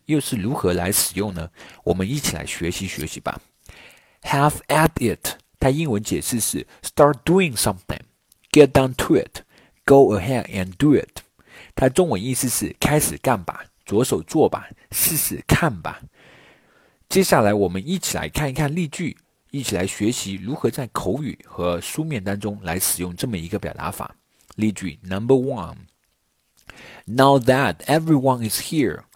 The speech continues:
let us have at it。既然大伙儿都到了，我们就动手吧。Number two，Didn't you notice the driveway needs sweeping? Well, here's the broom. Have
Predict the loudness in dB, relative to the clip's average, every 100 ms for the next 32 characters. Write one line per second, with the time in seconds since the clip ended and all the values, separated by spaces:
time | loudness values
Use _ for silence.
0 | 2 4 6 4 0 0 -2 0 0 0
1 | 0 0 0 -4 -6 -6 -10 -10 _ _
2 | _ _ 0 4 4 2 2 2 0 -8
3 | -10 -2 0 2 0 -2 -8 -10 -6 -6
4 | -2 0 0 -2 -4 -10 -8 -10 -10 -20
5 | _ _ -20 -20 -20 _ -2 0 0 0
6 | -2 -2 -12 _ _ _ _ -20 -10 0
7 | 2 2 0 -4 -2 -2 0 0 0 -2
8 | -10 _ -4 2 2 2 2 2 0 2
9 | 2 4 0 -4 -10 -10 -2 -2 -2 -6
10 | -6 0 0 0 -10 -14 -20 _ _ _
11 | _ -20 _ _ -20 _ _ 0 4 4
12 | 4 -2 -12 _ -2 2 2 4 2 6
13 | 6 6 0 -14 _ -10 0 0